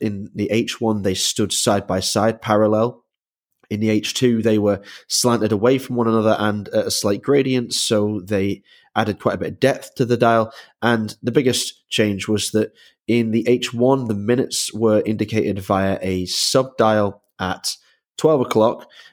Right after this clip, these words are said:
On the H two, the minutes were indicated by a bent hand in the middle of the watch, which stepped up to make the time-telling experience a bit more traditional, to the eyes at least, and that sub-dial was replaced by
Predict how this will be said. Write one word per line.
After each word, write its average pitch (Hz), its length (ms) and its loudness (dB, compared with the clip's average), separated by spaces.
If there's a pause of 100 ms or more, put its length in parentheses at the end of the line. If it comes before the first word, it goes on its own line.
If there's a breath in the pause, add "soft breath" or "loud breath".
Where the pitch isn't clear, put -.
(200 loud breath)
On 110 140 0
the 113 100 -2
H - 240 0
two, 117 240 0
the 107 60 -2
minutes 107 340 -2
were - 80 -6
indicated 101 580 -4
by 95 320 0
a 92 300 -4 (420 loud breath)
bent 113 440 -4
hand 107 420 -2
in 98 160 -4
the 95 60 -2
middle 113 400 2
of - 100 -4
the 139 100 2
watch, 147 360 -2
which - 240 -2
stepped - 400 -2
up - 260 0
to 101 340 -2
make 101 380 -2
the 104 100 -2
time-telling 98 560 0
experience 98 600 0
a 95 40 -10
bit - 200 0
more 101 280 0
traditional, 107 540 0
to - 180 -8
the - 180 -2
eyes 117 300 2
at 113 80 -2
least, 110 320 0 (240 loud breath)
and 107 240 -2
that 110 140 0
sub-dial 120 460 2
was 110 160 -2
replaced 104 500 -2
by 95 260 0